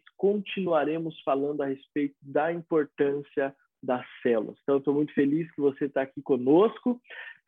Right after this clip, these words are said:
Se você ainda não compartilhou o link da nossa transmissão, faça isso agora. Chame toda a sua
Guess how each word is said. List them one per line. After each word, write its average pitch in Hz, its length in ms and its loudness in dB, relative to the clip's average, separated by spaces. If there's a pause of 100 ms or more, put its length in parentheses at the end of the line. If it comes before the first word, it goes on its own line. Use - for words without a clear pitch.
Se 180 100 4
você 170 540 4
ainda 185 340 0
não 190 240 -2
compartilhou 196 680 -4
o 160 40 -2
link 160 300 -8
da 147 120 -2
nossa 147 320 -6
transmissão, 147 680 -2 (160)
faça 180 440 2
isso 165 540 -4
agora. 151 880 4 (400)
Chame 175 320 0 (200)
toda 214 420 2
a 185 120 -6
sua 175 260 -6